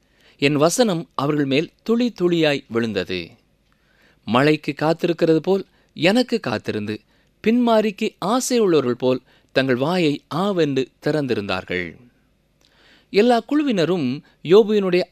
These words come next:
ஆலோசனைக்காக காத்திருந்தார்கள். எந்த ஒரு தீர்மானத்தை அவர்கள் செய்ய முன்னதாகவும் அதை குறித்து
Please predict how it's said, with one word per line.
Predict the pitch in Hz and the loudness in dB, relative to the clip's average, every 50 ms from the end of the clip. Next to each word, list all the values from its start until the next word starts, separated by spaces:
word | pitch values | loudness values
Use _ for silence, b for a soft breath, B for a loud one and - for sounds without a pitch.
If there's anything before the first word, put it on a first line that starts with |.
| - | -6
ஆலோசனைக்காக | 131 143 160 180 180 165 - 180 170 165 - - 180 190 190 175 160 | -4 -2 -2 -2 -2 -2 -2 -4 -4 -4 -4 -4 -4 -4 -4 -6 -6
காத்திருந்தார்கள். | - 123 113 107 - 104 98 95 92 92 90 - 95 87 87 - - _ _ _ _ _ _ _ _ _ _ _ _ _ _ _ | -6 -8 -6 -4 -6 -6 -4 -4 -4 -6 -4 -8 -10 -12 -12 -14 -20 _ _ _ _ _ _ _ _ _ _ _ _ _ _ _
எந்த | _ 127 139 175 196 196 196 | _ 0 0 0 4 4 4
ஒரு | 185 180 175 | 4 2 0
தீர்மானத்தை | - 208 202 208 202 202 202 202 202 185 - 208 202 | 0 0 0 0 0 0 -2 -2 -4 -2 0 0 0
அவர்கள் | 202 196 202 208 | 0 0 -2 -4
செய்ய | 190 - 220 208 220 214 | -2 -4 -4 -2 -2 -2
முன்னதாகவும் | 190 147 117 110 110 107 107 113 110 110 - _ b b b b b b b | -2 -2 -2 0 -2 -2 -2 -4 -8 -8 -10 _ b b b b b b b
அதை | b 123 123 131 127 | b 2 2 2 2
குறித்து | - 175 175 190 - - 196 - | 2 0 0 0 0 -2 -4 -4